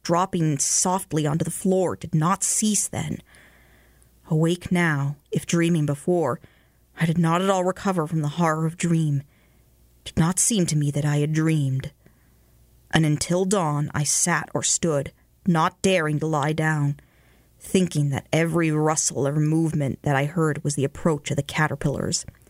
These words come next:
To them and the claws that bit into the cement, the wood of the door was child's play. Steel would not keep them out.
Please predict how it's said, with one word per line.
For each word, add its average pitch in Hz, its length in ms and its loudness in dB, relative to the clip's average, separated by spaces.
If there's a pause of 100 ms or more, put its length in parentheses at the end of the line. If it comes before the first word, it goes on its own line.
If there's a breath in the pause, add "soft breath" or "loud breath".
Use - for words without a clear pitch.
(1000 soft breath)
To 170 100 4
them 147 460 0 (140)
and 147 120 2
the 143 40 0
claws 147 540 -2
that - 260 -6
bit - 180 0
into 156 200 0
the 147 100 -2
cement, 156 640 0 (240)
the 151 100 0
wood 156 220 2
of 160 140 0
the 147 80 0
door 151 420 0
was 131 140 -4
child's 165 600 -2
play. 160 440 -6 (640 soft breath)
Steel 170 540 0
would 156 200 -2
not 156 260 0
keep - 260 -2
them 151 120 2
out. 147 320 0